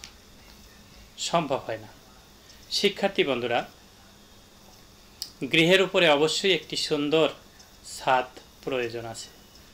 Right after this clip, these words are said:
তাই আজ তোমাদের সামনে নিয়ে এসেছি ছাদ। আজকের পাঠ হলো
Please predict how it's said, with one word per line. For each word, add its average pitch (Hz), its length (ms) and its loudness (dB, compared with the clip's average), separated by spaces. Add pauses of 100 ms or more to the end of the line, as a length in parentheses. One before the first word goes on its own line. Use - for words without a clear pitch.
(140)
তাই 127 320 4 (320)
আজ 131 400 2 (580)
তোমাদের 160 380 0
সামনে 135 500 -2 (440)
নিয়ে 139 240 6
এসেছি 131 520 -4 (2000)
ছাদ। - 560 2 (800)
আজকের 143 480 0
পাঠ 135 400 2
হলো 135 260 -4